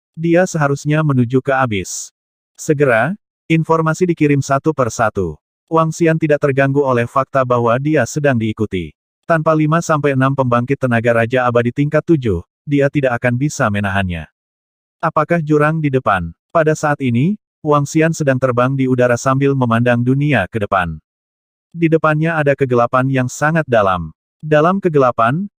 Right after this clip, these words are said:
ada banyak lempeng benua yang mengambang di atas. Di atas lempeng benua ini, sesosok tubuh keluar. Dan tepat di samping lempeng benua, ada celah spasial yang jelas.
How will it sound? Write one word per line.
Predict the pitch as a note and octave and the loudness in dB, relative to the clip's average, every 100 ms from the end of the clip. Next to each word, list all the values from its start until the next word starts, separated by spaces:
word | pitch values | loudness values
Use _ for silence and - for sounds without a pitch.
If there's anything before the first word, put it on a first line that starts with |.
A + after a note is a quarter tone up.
| _ - | _ -4
ada | C#3+ E3+ | 0 2
banyak | D#3+ D3+ D3 | 2 0 0
lempeng | C3+ C3 C3 | 0 0 0
benua | B2+ A#2+ B2 | 2 2 2
yang | B2+ A#2+ | 0 0
mengambang | A#2+ B2 D3+ C#3 G#2+ F#2 | 0 0 0 0 -2 -2
di | A2 | -2
atas. | G#2 G2 E2+ - - - _ _ _ _ | -2 -2 -4 -6 -14 -18 _ _ _ _
Di | E3 D3 | -2 0
atas | D3 E3 E3 | 2 0 0
lempeng | D3+ D3 D3 D3+ | 0 0 0 0
benua | C#3+ C3 B2+ C#3 | 2 2 2 2
ini, | C3+ G#2 A2+ _ | 0 -2 -4 _
sesosok | - - D3+ D3 D3+ | -14 -8 -2 -2 -2
tubuh | - E3+ C#3+ | -2 0 0
keluar. | A#2+ G#2+ F#2 E2+ D#2+ _ _ _ _ | 0 0 0 -2 -8 _ _ _ _
Dan | D#3+ E3 E3 | -2 0 0
tepat | E3 D#3+ D#3 | 0 0 -2
di | C#3+ | -4
samping | D3 C#3+ D3+ C#3+ | -2 -2 0 0
lempeng | C#3 C#3 C#3 | 0 0 0
benua, | C3+ B2+ G#2 F2+ A2+ _ _ | 2 2 2 0 -4 _ _
ada | - D3 | -4 0
celah | E3+ D#3 C3+ | 0 0 -2
spasial | - B2+ - E3+ A2+ | -2 -4 0 0 0
yang | A2 | -2
jelas. | G#2 G#2 F2+ - - | 0 0 0 -4 -12